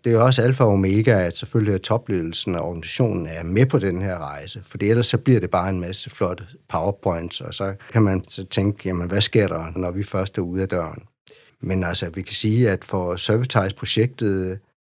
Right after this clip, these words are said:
har det også været spændende løbende at kunne følge med i alle de, øh, tiltag, som bliver gennemført. Der er meget forskelligt fra virksomhed til virksomhed.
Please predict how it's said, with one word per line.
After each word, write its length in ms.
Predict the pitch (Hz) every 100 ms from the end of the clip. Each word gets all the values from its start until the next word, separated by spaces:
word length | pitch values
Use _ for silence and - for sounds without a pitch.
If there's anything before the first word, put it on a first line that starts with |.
| _ _ -
har 100 | 95
det 80 |
også 200 | 92 120
været 120 | 123 104
spændende 380 | - 110 135
løbende 340 | 117 120 143 135
at 80 | -
kunne 120 | 110
følge 200 | 123 113
med 220 | 117 139
i 100 | 143
alle 200 | 120 139
de, 260 | 135 135 135
øh, 540 | 123 110 101 95 95
tiltag, 480 | - 143 - 117 87
som 160 | 120
bliver 220 | 101 170 139
gennemført. 640 | 120 135 147 131 95 -
Der 60 | 104
er 60 |
meget 260 | 104 117 143
forskelligt 420 | 131 143 123 104
fra 300 | 113 104 98
virksomhed 400 | 101 120 127 110
til 120 | 107
virksomhed. 540 | 98 117 - 117 117